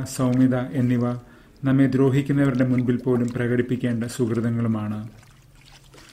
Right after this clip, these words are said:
വിശ്വാസത്തിനു വേണ്ടി നല്ല പോരാട്ടം നടത്താനും നിത്യജീവനെ മുറുകെ പിടിക്കാനുമാണ് നാം തിരഞ്ഞെടുക്കപ്പെട്ടതെന്നും വിളിക്കപ്പെട്ടതെന്നും ശ്ലീഹ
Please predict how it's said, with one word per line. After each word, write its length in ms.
വിശ്വാസത്തിനു 720
വേണ്ടി 320
നല്ല 320
പോരാട്ടം 540
നടത്താനും 520
നിത്യജീവനെ 600
മുറുകെ 320
പിടിക്കാനുമാണ് 720
നാം 240
തിരഞ്ഞെടുക്കപ്പെട്ടതെന്നും 1040
വിളിക്കപ്പെട്ടതെന്നും 840
ശ്ലീഹ 300